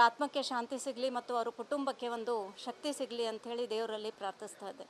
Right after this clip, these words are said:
ಇವತ್ತು ನಮ್ಮ ಮಾಜಿ ಮುಖ್ಯಮಂತ್ರಿಗಳು ಮತ್ತು ರಾಜಕೀಯದಲ್ಲಿ ತನ್ನದೇ ಆದಂಥ ಒಂದು ವ್ಯಕ್ತಿತ್ವ, ಒಂದು ಛಾಪನ್ನು ಮೂಡಿಸಿ,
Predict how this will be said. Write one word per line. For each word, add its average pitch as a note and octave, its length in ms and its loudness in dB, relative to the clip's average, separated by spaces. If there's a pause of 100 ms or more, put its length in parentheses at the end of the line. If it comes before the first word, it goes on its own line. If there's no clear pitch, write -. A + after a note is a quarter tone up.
(800)
ಇವತ್ತು B3 600 -2 (880)
ನಮ್ಮ A#3 180 -2
ಮಾಜಿ A3 300 -2
ಮುಖ್ಯಮಂತ್ರಿಗಳು A3+ 880 -6 (100)
ಮತ್ತು G#3+ 220 -6
ರಾಜಕೀಯದಲ್ಲಿ A#3+ 920 -2
ತನ್ನದೇ A#3 400 -4
ಆದಂಥ A#3+ 440 -2
ಒಂದು A3+ 240 -4
ವ್ಯಕ್ತಿತ್ವ, A3+ 480 -8 (140)
ಒಂದು G#3+ 200 -8
ಛಾಪನ್ನು A3 520 -4
ಮೂಡಿಸಿ, G#3+ 420 -8